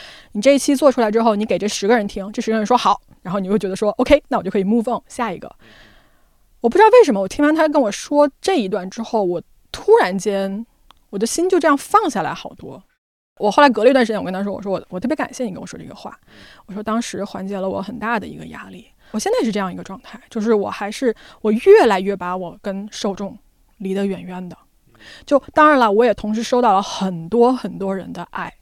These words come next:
Speaker 2: 嗯。
Speaker 1: 但我目前的状态就是我，我都想把他们放在外面。
Speaker 2: 如果抛开刚，我们刚才说这种距离感啊，这个可以不作为答案，也可以作为你的答案，就是我想问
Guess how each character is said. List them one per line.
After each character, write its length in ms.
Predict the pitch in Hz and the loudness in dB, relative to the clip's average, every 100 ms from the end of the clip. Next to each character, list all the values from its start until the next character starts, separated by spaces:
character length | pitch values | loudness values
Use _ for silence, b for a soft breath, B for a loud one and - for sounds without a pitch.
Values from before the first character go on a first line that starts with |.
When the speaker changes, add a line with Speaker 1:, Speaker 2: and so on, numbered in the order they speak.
| _ _ | _ _
Speaker 2:
嗯。 80 | _ - | _ -4
Speaker 1:
但 120 | 262 | 0
我 120 | 208 | 2
目 220 | 202 277 262 | 4 4 4
前 340 | - 196 175 | 0 -6 -6
的 120 | 226 | -4
状 240 | 214 226 214 | -2 -4 -4
态 180 | 202 | -8
就 160 | 196 190 | -8 -10
是 460 | - - 165 165 208 - _ - | -10 -10 -10 -12 -16 -20 _ -10
我， 180 | 190 170 _ _ _ _ - - | -8 -8 _ _ _ _ -14 -6
我 120 | 190 | -4
都 240 | - 233 | 2 2
想 180 | 240 196 | 2 -6
把 100 | 185 | -8
他 100 | 180 | -12
们 100 | 185 | -14
放 160 | - 180 | -12 -14
在 120 | 170 | -12
外 160 | 170 170 | -14 -16
面。 120 | - _ _ _ _ _ _ - | -20 _ _ _ _ _ _ -8
Speaker 2:
如 100 | 147 | 0
果 120 | 190 | 0
抛 180 | - 160 | 2 2
开 140 | 156 | 4
刚， 200 | 139 135 - | 4 0 -2
我 60 | 110 | -6
们 100 | 104 | -4
刚 80 | |
才 80 | 131 | -4
说 160 | 131 131 | -4 -4
这 120 | 131 | -4
种 200 | 110 98 | -8 -12
距 140 | - 135 | -8 -6
离 140 | 107 | -4
感 120 | 104 - | -6 -10
啊， 180 | 101 113 | -14 -10
这 100 | 135 | -8
个 100 | 113 - _ - | -8 -10 _ -16
可 160 | - 165 | -4 2
以 140 | 233 | 2
不 120 | - | 2
作 120 | 120 | 0
为 80 | 113 | 0
答 100 | 104 | -2
案， 100 | 104 | -6
也 80 | 104 | -6
可 80 | 107 | -6
以 40 | |
作 140 | 123 113 | -4 -2
为 100 | 113 | -2
你 100 | 98 | -6
的 100 | 98 | -10
答 100 | 95 | -12
案， 120 | 104 | -10
就 80 | 107 | -8
是 100 | 104 | -6
我 120 | 110 | -6
想 160 | 107 | -4
问 220 | 110 110 | -2 -4